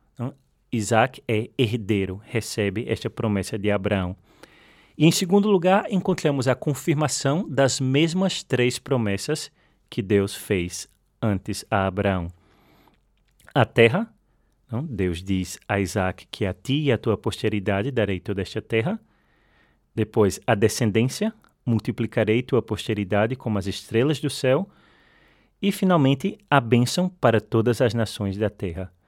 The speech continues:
Não? "Eu lhe darei todas estas regiões e nela, na tua descendência, serão benditas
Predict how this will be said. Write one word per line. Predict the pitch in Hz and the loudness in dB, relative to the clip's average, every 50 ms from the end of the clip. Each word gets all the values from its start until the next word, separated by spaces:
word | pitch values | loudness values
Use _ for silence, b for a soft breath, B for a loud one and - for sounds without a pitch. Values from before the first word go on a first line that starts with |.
| _ _ _ - | _ _ _ -12
Não? | 117 123 151 196 | -12 -10 -10 -10
"Eu | - 131 110 104 | -8 -6 -4 -4
lhe | 101 98 101 | -2 -2 2
darei | 98 104 101 101 101 | 2 2 4 2 2
todas | 98 - 113 101 | 0 0 0 0
estas | 104 92 - 123 | 0 0 0 0
regiões | 110 117 113 127 160 160 170 180 - | 0 0 2 2 2 2 2 2 2
e | 180 | 2
nela, | 151 139 127 123 120 127 151 196 | 4 6 8 8 8 8 6 6
na | 196 143 107 | 4 2 0
tua | 98 - - 107 101 | 0 0 0 0 2
descendência, | 98 101 - 180 165 143 127 117 117 - 170 180 - b b b b b b | 0 0 -2 -2 -2 0 0 -2 -2 -2 -4 -6 -6 b b b b b b
serão | - - 147 131 131 127 123 | 0 4 4 6 6 4 4
benditas | 123 147 139 117 110 107 107 - 131 123 - - | 4 2 2 2 0 0 0 0 -2 -2 -2 -4